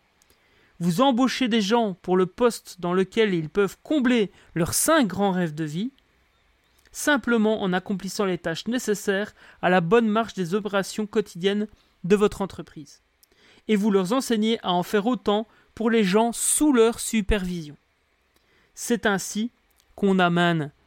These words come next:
les autres et soi-même à vivre pleinement épanoui. Cette dernière phrase, c'est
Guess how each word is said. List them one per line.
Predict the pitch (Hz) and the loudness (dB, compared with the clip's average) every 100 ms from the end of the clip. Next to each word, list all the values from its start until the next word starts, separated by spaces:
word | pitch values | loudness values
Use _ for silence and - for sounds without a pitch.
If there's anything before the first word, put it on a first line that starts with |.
| _ - | _ -4
les | 160 160 165 | -2 0 2
autres | 220 - - - _ _ - | 2 0 -8 -16 _ _ -2
et | 269 | 0
soi-même | - 226 196 185 208 - _ _ _ | 2 2 2 0 -2 -8 _ _ _
à | 190 | 0
vivre | 175 185 - | 0 -2 -6
pleinement | 160 175 175 170 170 | -6 -2 0 0 -2
épanoui. | 175 165 151 139 - - _ _ _ _ _ _ _ _ | -4 -4 -4 -6 -12 -20 _ _ _ _ _ _ _ _
Cette | - 156 151 | -18 -12 -2
dernière | 175 180 180 | 2 2 0
phrase, | - 190 | -2 -2
c'est | - | -4